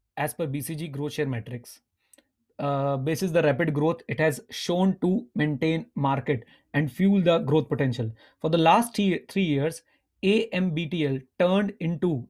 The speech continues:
dash as per the B C G metrics when its growth slows down. सोचिए, समझिए, जवाब दीजिए।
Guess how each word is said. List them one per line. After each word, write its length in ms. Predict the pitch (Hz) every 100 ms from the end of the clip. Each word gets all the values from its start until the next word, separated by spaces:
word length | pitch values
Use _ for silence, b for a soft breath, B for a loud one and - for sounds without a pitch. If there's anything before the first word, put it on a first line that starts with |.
| -
dash 440 | 120 175 139 113 - _ _ _ -
as 240 | - 185 190
per 140 | 180
the 100 | 160
B 140 | 151 156
C 100 | 160
G 80 | 151
metrics 400 | 139 143 123 -
when 180 | 135 156
its 200 | 175 - - 120
growth 520 | 131 185 226 214 - _ _
slows 460 | - 160 165 170 139 _ - 180 147
down. 280 | 139 117 104 _ _ _
सोचिए, 480 | - 165 160 175 170 170 -
समझिए, 520 | - 139 147 147 156 151 -
जवाब 300 | 127 127 127
दीजिए। 340 | 120 110 110